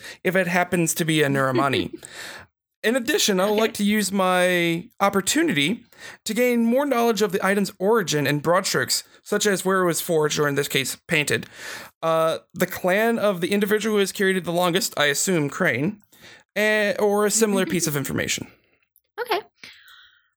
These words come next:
Speaker 2: Um, you look at the painting. Uh, I don't know if I can provide all of that stuff, but I will do my
Speaker 1: Uh,
Speaker 2: best,
Speaker 1: uh,
Speaker 2: right?
Speaker 1: just hit me, hit me with the, uh,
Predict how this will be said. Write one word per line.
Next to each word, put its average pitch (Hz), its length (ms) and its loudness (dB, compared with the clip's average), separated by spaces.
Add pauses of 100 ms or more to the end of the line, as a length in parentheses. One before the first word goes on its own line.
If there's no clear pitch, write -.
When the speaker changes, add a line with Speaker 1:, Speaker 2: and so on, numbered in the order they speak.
Speaker 2:
Um, 254 320 0 (560)
you 277 240 -2
look 294 280 -4
at 339 60 -4
the 359 80 -4
painting. 311 560 -2 (1000)
Uh, 185 220 -4
I 226 180 2
don't 285 200 -2
know 269 140 2
if 254 100 -4
I 233 80 0
can 214 240 -2
provide 185 480 -4
all 208 160 -2
of 214 100 -4
that 196 180 -4
stuff, 320 360 -8
but 202 160 -2
I 180 120 0
will 170 180 -2
do 226 260 -4
my 247 140 2
Speaker 1:
Uh, - 20 -4
Speaker 2:
best, - 420 -6
Speaker 1:
uh, 220 140 4
Speaker 2:
right? 202 80 -2
Speaker 1:
just 240 160 2 (220)
hit 214 300 2
me, 262 160 -2
hit 233 180 2
me 277 80 0
with 262 240 0
the, 220 260 0
uh, 196 420 2